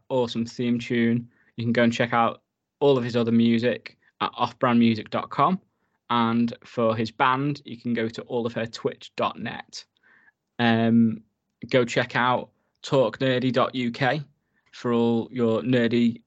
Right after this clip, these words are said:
comic book content, and we're also up there too. Um, so thank you, J B, for giving us that platform. Do you have any special mentions or shout outs?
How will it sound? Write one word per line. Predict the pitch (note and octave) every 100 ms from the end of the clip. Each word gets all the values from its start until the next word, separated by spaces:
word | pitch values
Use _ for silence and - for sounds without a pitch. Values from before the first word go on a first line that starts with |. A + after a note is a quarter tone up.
| -
comic | - A#2+ -
book | A#2+ -
content, | - A#2+ B2+ C3 C3 C3+ - _ -
and | A#2 A#2 A#2
we're | B2 B2+ B2+
also | B2 - B2+ B2
up | -
there | C3 A#2+
too. | - E3 F3 _ _ _ _ -
Um, | A#2 A2 A2+ -
so | A#2
thank | B2 A#2+
you, | A#2+
J | B2+ A#2
B, | A#2+ A#2
for | B2+
giving | A#2 A#2 B2
us | A#2+
that | A#2+ -
platform. | A#2+ A2+ - C3+ D3 - _ _ _ _ _ _ _ _
Do | C3+
you | C3+
have | C#3+
any | C#3+
special | - - C3+ C#3
mentions | C#3 C3+ - C#3
or | C#3
shout | D3+ D3
outs? | E3+ - -